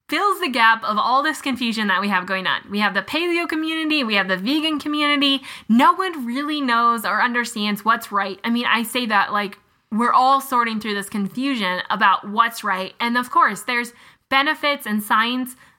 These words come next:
promoting both and against both. So what is right? And ultimately, I have to say that you are your best judge. Like, again, it goes back to self-awareness. I don't think that there's any one diet that fits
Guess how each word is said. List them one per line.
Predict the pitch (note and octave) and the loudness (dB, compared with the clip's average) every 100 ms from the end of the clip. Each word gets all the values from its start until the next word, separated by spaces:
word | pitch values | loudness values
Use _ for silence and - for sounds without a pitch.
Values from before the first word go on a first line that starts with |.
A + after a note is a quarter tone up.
| _ _ _ _ _ _ | _ _ _ _ _ _
promoting | - B3+ C#5 C#4+ A#3 | -2 2 4 2 -4
both | - G#3+ D#4+ G3+ G3+ _ _ - | 2 2 2 -2 -12 _ _ -4
and | A#3+ B3+ | -2 -2
against | - G#3 A3+ F4 F#4 F#3 | -4 -4 -2 -4 -6 -4
both. | E3 - - _ _ _ - | -4 -4 -12 _ _ _ -14
So | - D4 | 0 0
what | A3+ C#4 | 4 2
is | E4+ D4+ | 2 -4
right? | A#3 F#3+ D3+ | 0 0 0
And | - A#3 | -4 -6
ultimately, | - C4 D4 D#4+ E4+ D#4+ D4+ | -4 -6 -6 -6 -6 -2 0
I | |
have | C4+ C4 | 2 0
to | B3 | -2
say | A3+ G#3 G3+ | -2 -2 0
that | G#3 - F#3+ | -2 -2 -2
you | A3+ C#4 - | 0 2 4
are | G#3 G#3 | 4 4
your | G3 F#3 | -2 -4
best | F3+ E3+ - | -4 -6 -8
judge. | F3 A2 - - _ _ | -8 -8 -10 -14 _ _
Like, | A3+ A3 | -6 -4
again, | G#3 A3+ F#3 | -2 0 0
it | - G#3 | -2 -4
goes | A#3 C4 B3+ | 0 0 2
back | A#3 A3 | 2 2
to | A#3 | -4
self-awareness. | G#3+ G3+ F#3+ G3 G3 F#3 F3+ E3+ - | -2 -2 -2 -6 -6 -6 -8 -6 -2
I | |
don't | B3+ D4+ - | 0 0 -2
think | D4 | -4
that | C4+ | -4
there's | A#3 G#3+ | 0 -2
any | G3 A#3 B3 | 0 -2 0
one | F#3+ F#3+ G#3+ A#3 G3 | 0 4 4 4 0
diet | F#3 F3+ A#3+ - | 0 0 -2 -2
that | G#3+ G3 | -2 -2
fits | - G#3+ | -6 -6